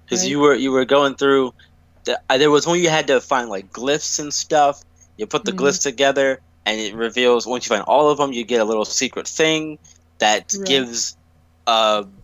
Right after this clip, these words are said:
Speaker 1: big thing for the overall lore of the, of the game in the modern
Speaker 2: Right.
Speaker 1: day universe.
Speaker 2: Yeah, but I mean, it's,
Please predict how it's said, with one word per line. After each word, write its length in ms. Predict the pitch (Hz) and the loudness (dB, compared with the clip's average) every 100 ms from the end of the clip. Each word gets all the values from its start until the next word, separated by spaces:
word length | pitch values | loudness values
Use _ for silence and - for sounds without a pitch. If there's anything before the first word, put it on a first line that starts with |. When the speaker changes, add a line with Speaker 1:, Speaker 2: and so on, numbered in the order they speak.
| - | -4
Speaker 1:
big 320 | 131 143 120 | -2 -2 -4
thing 420 | - 113 104 101 | -8 -6 -6 -8
for 420 | - - 110 104 101 | -14 -4 -2 0 -2
the 280 | 104 101 | -4 -2
overall 580 | 82 110 104 110 101 95 | -2 -2 0 2 2 0
lore 400 | 101 113 107 104 _ _ _ _ _ - | 0 2 2 0 _ _ _ _ _ 0
of 400 | 104 104 101 95 | 2 2 0 -6
the, 380 | 104 101 98 - | -4 -4 -6 -2
of 140 | 101 | -2
the 120 | 104 98 | -2 -2
game 200 | 104 98 | -2 -2
in 120 | 98 | -4
the 60 | |
modern 300 | 98 101 101 101 | 0 0 0 0
Speaker 2:
Right. 40 | |
Speaker 1:
day 360 | 104 98 98 95 _ _ _ _ _ | 2 2 2 -6 _ _ _ _ _
universe. 680 | - 120 117 95 101 - - - _ _ _ _ _ _ _ _ _ _ | -6 -4 -2 2 0 0 -8 -12 _ _ _ _ _ _ _ _ _ _
Speaker 2:
Yeah, 340 | 202 190 190 202 - - _ - | -4 -4 -2 -6 -12 -20 _ 0
but 160 | 226 | 2
I 60 | 226 | 2
mean, 180 | 233 233 | 0 0
it's, 320 | 220 - - | -4 -6 -16